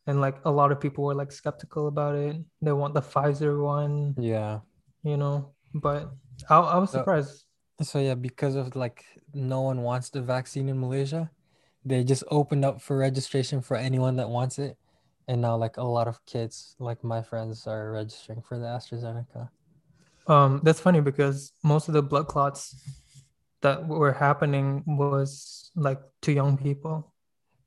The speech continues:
Speaker 1: especially, like,
Speaker 2: Okay.
Speaker 1: female young people. But I mean,
Speaker 2: But
Speaker 1: it's, it's such a small,
Speaker 2: Mm-hmm.
Speaker 1: minuscule, like, uh, percentage. Like, it, you shouldn't be skeptical about it. Like, you'd
Speaker 2: Right.
Speaker 1: get, you'd have a higher chance getting blood clots from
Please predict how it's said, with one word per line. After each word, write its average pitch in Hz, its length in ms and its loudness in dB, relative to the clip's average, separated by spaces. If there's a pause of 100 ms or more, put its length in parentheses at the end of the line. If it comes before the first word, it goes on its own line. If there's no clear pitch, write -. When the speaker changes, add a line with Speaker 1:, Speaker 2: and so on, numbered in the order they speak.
(260)
Speaker 1:
especially, 147 340 0
like, 139 160 2
Speaker 2:
Okay. 113 80 -8
Speaker 1:
female 143 340 4
young 139 240 4
people. 147 520 -4 (180)
But 147 400 6
I 156 80 8
mean, 156 320 10
Speaker 2:
But 143 140 4 (200)
Speaker 1:
it's, - 440 2
it's 175 200 8
such 202 240 6
a 160 40 4
small, 147 600 4
Speaker 2:
Mm-hmm. 139 160 4
Speaker 1:
minuscule, 139 800 0
like, 143 320 -4 (720)
uh, 139 120 4
percentage. 139 1000 -2 (240)
Like, 143 240 -4
it, 156 120 -4
you 156 220 0
shouldn't 156 400 2
be 147 80 4
skeptical - 480 -4
about 143 240 0
it. 143 160 -2 (120)
Like, 143 300 -4 (460)
you'd 151 160 4
Speaker 2:
Right. - 40 -8
Speaker 1:
get, 151 340 2 (120)
you'd 156 420 2
have 151 180 6
a 139 80 4
higher 143 220 4
chance 139 340 0
getting 139 260 4
blood 139 160 2
clots 139 300 -2
from 143 380 2